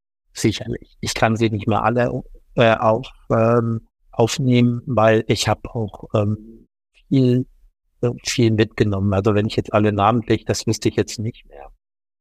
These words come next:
Aber ich hab, ähm, ich durfte viele Menschen kennenlernen, auch viele Persönlichkeiten durfte ich kennenlernen. Und, äh, da gab es den einen oder anderen, der mich eben in gewisser Weise fasziniert hat,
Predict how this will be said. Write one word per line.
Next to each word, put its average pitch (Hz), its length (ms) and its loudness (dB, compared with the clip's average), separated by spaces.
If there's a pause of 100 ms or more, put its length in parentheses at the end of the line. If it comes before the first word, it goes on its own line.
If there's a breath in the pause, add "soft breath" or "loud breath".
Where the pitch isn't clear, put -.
(300)
Aber 113 300 0
ich - 140 -8
hab, 107 180 -2 (180)
ähm, 110 440 2
ich - 180 -2
durfte 113 400 0
viele 113 400 0
Menschen 110 460 0
kennenlernen, 120 600 0
auch 110 140 -8
viele 110 360 -2 (640)
Persönlichkeiten 117 1040 0
durfte 110 320 -2
ich 113 200 -6
kennenlernen. 117 720 0 (640)
Und, 104 460 0 (100)
äh, 110 320 -4
da 101 140 -4
gab 98 240 2
es 117 140 -2
den 107 160 -2
einen 104 200 0
oder 113 220 -2
anderen, 107 280 0
der 101 140 2
mich 107 240 -2
eben 107 220 2
in 113 120 -2
gewisser 107 360 0
Weise 101 260 0
fasziniert - 880 -6
hat, - 300 -4